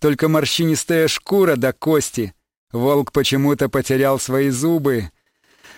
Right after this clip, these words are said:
Эх, я думаю, что ты оставил свои зубы на реке. Что ж, Какут вернул их тебе, и ты получше береги эти зубы, пока не доберешься до побережья.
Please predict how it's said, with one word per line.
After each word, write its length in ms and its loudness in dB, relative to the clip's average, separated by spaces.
Эх, 440 2
я 460 2
думаю, 480 0
что 240 -2
ты 140 0
оставил 520 0
свои 340 -2
зубы 380 0
на 100 2
реке. 600 -2
Что 400 2
ж, 180 -6
Какут 480 0
вернул 500 2
их 140 0
тебе, 540 0
и 160 -2
ты 180 0
получше 600 0
береги 460 0
эти 240 0
зубы, 540 0
пока 260 -2
не 140 2
доберешься 640 0
до 100 -2
побережья. 880 -2